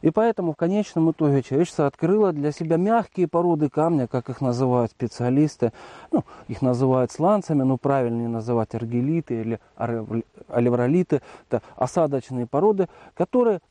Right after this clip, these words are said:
поддаются обработке методом абразивного истирания или, проще говоря, шлифовкой. Вот такие абразивные камни, плиты, на которых происходил этот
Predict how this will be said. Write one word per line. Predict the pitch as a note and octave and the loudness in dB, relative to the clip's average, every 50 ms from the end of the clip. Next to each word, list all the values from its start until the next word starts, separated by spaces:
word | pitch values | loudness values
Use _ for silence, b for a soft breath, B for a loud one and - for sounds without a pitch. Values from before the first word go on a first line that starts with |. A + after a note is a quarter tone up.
| _ | _
поддаются | - D3 D3 D#3 F3 F3+ F3+ - - D3 C3 | -12 -8 -2 0 2 2 2 2 0 -4 -4
обработке | B2+ B2+ C3 C#3 D3+ F3+ G3+ G3+ - - C3+ b b b b b - | -2 -2 -2 -2 0 0 -2 -2 -2 -6 -8 b b b b b -2
методом | - E3+ F3 F#3 D#3+ D#3 C#3+ - | -2 -2 0 2 0 0 0 0
абразивного | - C#3 C#3 C3+ C#3+ B2 C#3 F3 E3+ D#3 C#3+ C3 C3 C3+ | -2 -2 0 0 0 0 0 0 0 2 2 0 0 -2
истирания | C3 - - D#3+ D#3 F3+ G#3+ A3+ G#3 F#3+ F3 E3 D#3 D3+ | -4 -4 0 0 2 4 4 2 2 0 0 0 -2 -2
или, | - E3 D3+ C#3+ C#3+ C3 - _ _ | -4 -4 -2 -2 -2 -2 -4 _ _
проще | - C#3+ E3 F3+ D#3+ - - B2+ | -2 0 0 0 0 0 -2 -2
говоря, | B2 C3 C3+ C3+ C#3 C3+ C3+ B2 - _ - | 0 2 2 2 2 2 0 -2 -2 _ -14
шлифовкой. | - - D3+ E3 D#3 - - E3+ D#3 C3 G#2+ - A2+ F#2+ b b b b b | -6 -2 0 0 0 0 0 0 2 0 -2 -8 -12 -14 b b b b b
Вот | D3 C#3 - | -12 -6 -4
такие | - D#3 - - - D3+ C#3+ B2+ | -4 -4 -4 -4 -4 -2 -2 0
абразивные | B2 C3+ C#3 C#3+ C#3+ C#3 D3 D3+ C3+ C3 B2 B2+ B2+ | 0 0 0 0 0 0 -2 -2 0 0 0 0 -2
камни, | B2 - - F#3+ F#3+ F#3+ E3+ D#3 C#3+ b b b b b | -4 -2 -2 -2 0 0 -2 -4 -4 b b b b b
плиты, | - D#3 F3 G3 - - D#3 - B B B B B | 0 2 2 2 2 0 -2 -2 B B B B B
на | C3 B2+ | -6 -4
которых | - E3+ - F#3 F3 E3 - - | -4 -2 0 2 0 2 0 0
происходил | D#3+ D#3 E3 - - - F3+ F3 F#3 G#3 G3 F3 - | 0 0 0 -2 -2 -4 -2 0 0 0 0 0 0
этот | E3 F3 - - D#3 | -2 -2 0 -2 -4